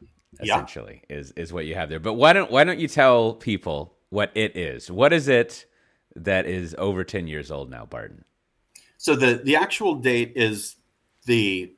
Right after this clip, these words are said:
Speaker 1: uh, uh, sorry, November twenty-ninth is the date that the X P S thirteen Developer Edition, which back in the day was based on Ubuntu twelve dot oh four and was, uh, based on the, obviously the X P S thirteen,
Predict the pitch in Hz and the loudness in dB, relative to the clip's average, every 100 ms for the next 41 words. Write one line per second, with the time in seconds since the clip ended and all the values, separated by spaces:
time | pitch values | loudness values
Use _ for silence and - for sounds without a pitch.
0 | - 117 117 110 107 104 95 110 127 147 | -4 -4 -4 -8 -6 -6 -4 -4 -2 -4
1 | 156 165 151 127 110 110 117 110 101 104 | -4 -2 0 0 0 -4 -6 -6 -8 -4
2 | 110 113 110 107 - 101 - 113 - 131 | -4 -4 -6 -8 -8 -8 -6 -6 -8 -4
3 | 127 127 - - 120 123 - 123 110 107 | -4 -4 -8 -8 -6 -6 -6 -6 -4 -4
4 | 98 98 113 120 117 104 90 - 92 113 | -4 -2 -4 -4 -4 -4 -4 -6 -8 -10
5 | - _ _ _ _ 110 117 110 - _ | -12 _ _ _ _ 0 0 0 -8 _
6 | 120 120 127 117 110 113 113 120 107 98 | 2 4 2 0 2 4 4 2 -2 -4
7 | 98 107 104 - 113 107 104 107 113 113 | -2 -2 -2 -4 0 0 0 -2 -2 -2
8 | 113 107 - 120 117 117 113 117 139 180 | -4 -6 -2 2 2 4 2 2 0 0
9 | - 107 98 98 131 - _ _ _ - | -4 -2 2 2 0 -6 _ _ _ -2
10 | 120 110 107 101 - 113 107 104 - 110 | 0 2 0 -4 -2 0 0 -2 -4 0
11 | 90 82 87 _ _ _ _ _ _ - | 0 -2 -8 _ _ _ _ _ _ -16
12 | 135 123 117 113 - 113 107 107 101 98 | -2 2 2 2 0 2 2 2 0 -2
13 | 95 - - 101 101 - 107 107 - - | -4 -10 -4 -4 -2 -4 0 -2 -2 -2
14 | 110 - - 104 - 120 107 95 92 | 0 0 -2 -4 -2 0 2 0 -4